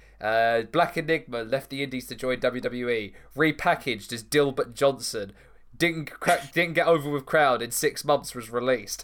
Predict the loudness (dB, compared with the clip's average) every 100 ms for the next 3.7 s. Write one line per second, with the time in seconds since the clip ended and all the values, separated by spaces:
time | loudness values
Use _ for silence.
0 | -6 0 2 4 4 4 0 0 2 2
1 | 2 0 -2 0 2 2 0 0 -2 -2
2 | 0 0 0 -4 _ -4 0 0 -2 -6
3 | -2 -2 -4 0 0 0